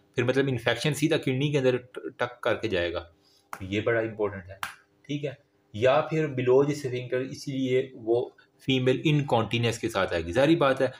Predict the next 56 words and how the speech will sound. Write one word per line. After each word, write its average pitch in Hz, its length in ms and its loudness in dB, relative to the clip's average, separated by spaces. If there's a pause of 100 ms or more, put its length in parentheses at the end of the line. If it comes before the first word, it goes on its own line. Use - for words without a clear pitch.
(200)
जब 117 140 4
ब्लैडर 113 300 4 (280)
उसको 143 240 2
थोड़ा 143 220 2
सा 151 100 -4
यहाँ 135 140 0
से 131 100 0
पेशाब 123 340 0
बना, 123 220 2 (360)
वो 120 60 4
यहाँ 135 180 4
से 139 120 -2
निकला 127 260 4
और 123 140 6
जाके 101 320 4
फीमेल 110 380 0
की 107 100 -4
यूरेथ्रा 101 420 0
से 101 100 -4
निकल 85 240 -4
गया, 80 240 -12 (300)
तो 123 100 0
वो 135 120 4
फीमेल 131 340 2
आएगी 127 220 2
कि 135 100 -6
"डॉक्टर 117 180 -2
साहब, 135 160 0
मुझे 117 160 2
तो 147 100 -2 (140)
इनकॉन्टिनेंस 120 680 -2
आती 104 220 -2
है, 120 60 0
पेशाब 117 400 0
मेरे 110 120 -2
से 117 100 0
रोका 104 260 0
नहीं 113 120 -6
जाता", 87 420 -6 (460)
ठीक 165 140 2
है, 165 140 2 (460)
तो 135 80 -4
वो 180 340 4 (240)
उसकी 147 200 -4
ड्रिबलिंग 147 500 2
ऑफ 127 140 2
यूरिन 98 280 0
होगी, 85 400 -6
पेशाब 120 300 0
के 123 140 -4
कतरे 131 320 2
उसको 113 280 0
आना 87 180 -2
शुरू 87 240 -14
हो 82 80 -8
जाएंगे, 85 300 -14